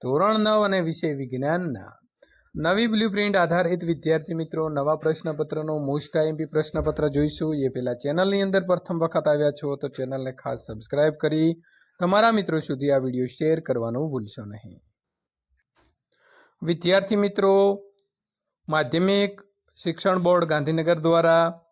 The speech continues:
આ વર્ષે નવી બ્લુપ્રિન્ટ બે હજાર ત્રેવીસ ચોવીસ માટે મૂકવામાં આવેલી છે, તો ખાસ સમજી લેવું.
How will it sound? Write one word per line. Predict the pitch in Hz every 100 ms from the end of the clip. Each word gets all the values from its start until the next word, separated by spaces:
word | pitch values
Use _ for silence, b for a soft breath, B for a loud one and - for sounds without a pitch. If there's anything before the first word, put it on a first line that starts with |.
| -
આ | 160 190
વર્ષે | 190 165 160
નવી | 151 135 151
બ્લુપ્રિન્ટ | 147 156 151 156 151
બે | 135
હજાર | 131 143
ત્રેવીસ | 135 131 139 139
ચોવીસ | 143 143 147
માટે | 143 139 139
મૂકવામાં | 127 123 139 147 147
આવેલી | 147 143
છે, | 139 147
તો | 139 131
ખાસ | - 123 -
સમજી | 131 131
લેવું. | 139 143 147 151